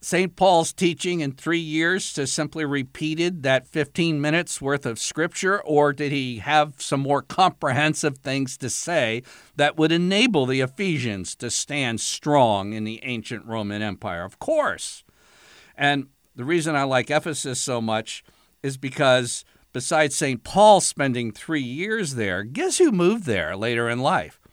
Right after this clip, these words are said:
Saint John, along with the Blessed Virgin Mary, were right outside of town, talking about a well, uh, taught and <laughs> exposed bunch of Christian believers. I can't think of a better, a, a better group.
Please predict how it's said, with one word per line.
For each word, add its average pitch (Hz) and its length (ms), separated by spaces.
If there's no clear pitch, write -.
Saint 208 340
John, 185 440
along 175 280
with 185 120
the 156 80
Blessed 160 360
Virgin 160 520
Mary, 196 340
were 131 160
right 175 220
outside 165 460
of 151 100
town, 202 360
talking 233 520
about 175 460
a 131 200
well, 185 920
uh, 117 280
taught 208 520
and 143 180
<laughs> - 0
exposed 226 1400
bunch 160 520
of 131 140
Christian 202 560
believers. 165 640
I 170 100
can't 196 300
think 208 180
of 190 100
a 180 80
better, 139 440
a, 131 200
a 175 80
better 160 300
group. 185 420